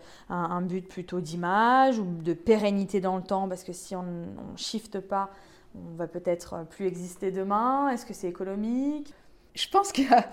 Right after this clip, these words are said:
Speaker 2: il y a une raison un peu rigolote, c'est qu'il y a, euh, en tout cas dans le secteur de l'assurance, il y a, euh, dix, dix, euh, ou huit ans, tous les directeurs généraux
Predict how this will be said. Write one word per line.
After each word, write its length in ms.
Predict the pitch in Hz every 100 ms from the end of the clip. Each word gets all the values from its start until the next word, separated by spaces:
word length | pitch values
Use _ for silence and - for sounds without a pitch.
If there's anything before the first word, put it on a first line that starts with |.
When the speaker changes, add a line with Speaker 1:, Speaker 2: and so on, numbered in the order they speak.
| -
Speaker 2:
il 160 | 320 202
y 40 |
a 60 | 220
une 120 | 269
raison 320 | 269 285 349
un 100 | 254
peu 360 | 202 226 214 202
rigolote, 560 | 190 254 208 214 220 220
c'est 220 | - 180
qu'il 160 | 175 170
y 60 |
a, 220 | 170 175 160
euh, 240 | 151 151
en 100 | 156
tout 100 | 156
cas 140 | - 190
dans 100 | 165
le 60 |
secteur 340 | 147 180 190 185
de 80 |
l'assurance, 760 | 175 165 165 170 175 190 185 -
il 40 |
y 60 | 156
a, 260 | 156 151
euh, 720 | 147 147 147 147 147 143 143 143 - -
dix, 800 | 139 135 180 202 - - - -
dix, 600 | 156 143 - 190 190 - 175
euh, 220 | 156 156
ou 220 | 160 160 156
huit 260 | 185 185 208
ans, 240 | 208 240 - - - - _ -
tous 160 | 269 220
les 120 | 170
directeurs 580 | 170 156 156 - 170 160
généraux 600 | 165 151 139 147 170